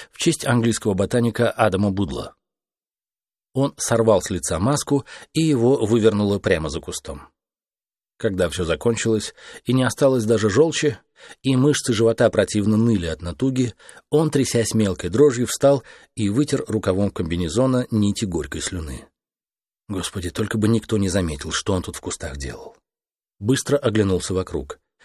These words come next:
Все были заняты своими делами и неплохо справлялись со своей работой, в отличие от него. Он стоял на затоптанной траве,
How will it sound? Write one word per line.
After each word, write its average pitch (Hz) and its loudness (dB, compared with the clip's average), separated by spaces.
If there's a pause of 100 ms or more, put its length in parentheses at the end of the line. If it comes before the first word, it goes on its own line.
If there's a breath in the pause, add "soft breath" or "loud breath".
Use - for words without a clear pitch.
(180 soft breath)
Все - 2
были 95 2
заняты 92 2
своими 85 -2
делами 120 0 (280 loud breath)
и 156 2
неплохо 131 2
справлялись 90 0
со - -6
своей 92 0
работой, 80 -4 (260)
в 104 -6
отличие 80 -6
от 76 -16
него. 69 -10 (1200)
Он 139 -2
стоял 113 2
на 101 2
затоптанной 87 0
траве, 104 -2